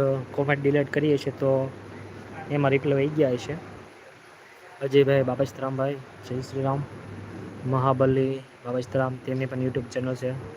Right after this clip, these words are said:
તો તેને પણ તમે વીડિયો જોઈ શકો છો. અને નવા મિત્રો હોય એમને જણાવો, તો ચેનલમાં નવા હો મિત્રો તો ચેનલ સબસ્ક્રાઇબ કરી લે,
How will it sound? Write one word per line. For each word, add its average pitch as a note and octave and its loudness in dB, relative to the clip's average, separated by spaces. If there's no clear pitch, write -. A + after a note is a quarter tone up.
તો C3 -4
તેને B2+ -2
પણ B2+ -4
તમે B2+ 0
વીડિયો B2+ 2
જોઈ B2 0
શકો B2+ -4
છો. C3+ -6
અને B2+ -2
નવા C3 2
મિત્રો B2+ 0
હોય C3 4
એમને B2+ 0
જણાવો, B2+ -2
તો B2+ -4
ચેનલમાં B2+ -4
નવા B2+ 2
હો C3 2
મિત્રો C3 -2
તો B2 -6
ચેનલ B2 -4
સબસ્ક્રાઇબ B2+ -6
કરી B2+ -4
લે, C3 -2